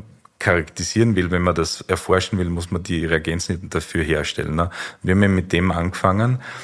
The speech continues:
und dann habe ich mich mit einer Kollegin zusammengesetzt und gesagt, „Na ja, das kommt wahrscheinlich auch nach New York, da müssen wir uns vorbereiten, da müssen wir jetzt anfangen, Proben zu sammeln.“ Und wir haben dann tatsächlich von uns vom Spital, da werden ja Leute für,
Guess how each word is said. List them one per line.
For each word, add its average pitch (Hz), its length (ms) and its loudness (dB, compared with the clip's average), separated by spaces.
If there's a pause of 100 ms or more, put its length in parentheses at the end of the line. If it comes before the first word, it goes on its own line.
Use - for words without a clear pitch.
(160)
und 90 160 0
dann 87 100 2
habe 92 140 2
ich 98 40 4
mich 98 120 4
mit 90 180 0
einer 90 180 4
Kollegin 87 440 0
zusammengesetzt 92 800 0
und 92 100 -2
gesagt, 87 320 0
„Na 82 120 0
ja, 92 280 2 (640)
das - 180 -4
kommt 82 280 -4
wahrscheinlich 82 340 0
auch 78 160 2
nach 82 160 -2
New 87 80 -2
York, 80 460 2 (340)
da 90 60 -4
müssen 87 180 -2
wir 98 60 4
uns 85 100 0
vorbereiten, 85 760 2
da 90 60 -2
müssen 85 200 -2
wir 92 80 -2
jetzt 82 100 -8
anfangen, 80 400 0
Proben 98 340 2
zu - 140 -6
sammeln.“ 101 500 2 (360)
Und 87 100 -4
wir 104 80 6
haben 101 80 2
dann 107 220 2
tatsächlich 110 880 0 (340)
von 98 220 2
uns 95 200 0
vom 92 280 2
Spital, 87 800 0 (300)
da 85 140 -4
werden 95 140 4
ja 101 40 6
Leute 87 400 2
für, 85 560 -2